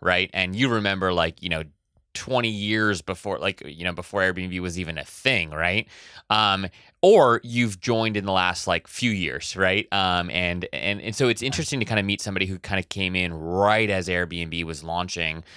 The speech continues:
which I would sort of argue is, you know, maybe the second or, or, uh, or, or maybe sort of, like, third wave of,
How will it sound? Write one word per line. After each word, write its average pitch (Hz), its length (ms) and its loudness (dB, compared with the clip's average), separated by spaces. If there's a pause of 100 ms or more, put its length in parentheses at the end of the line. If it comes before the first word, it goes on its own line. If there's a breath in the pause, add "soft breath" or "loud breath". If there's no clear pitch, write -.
(160 loud breath)
which 110 120 -2
I 175 80 8
would 143 140 4
sort 104 180 4
of 87 120 0
argue 87 260 2
is, 82 160 -4 (320 loud breath)
you - 80 -4
know, 107 60 2
maybe 110 180 2
the 98 140 -2
second 101 480 0
or, 90 100 2
or, 90 260 -2 (240)
uh, 64 200 -2 (120)
or, 85 300 0
or 104 100 2
maybe 101 220 -2
sort 98 240 -8
of, 87 80 -14
like, 92 160 -4
third 101 480 -2
wave 85 480 -2
of, 82 140 -6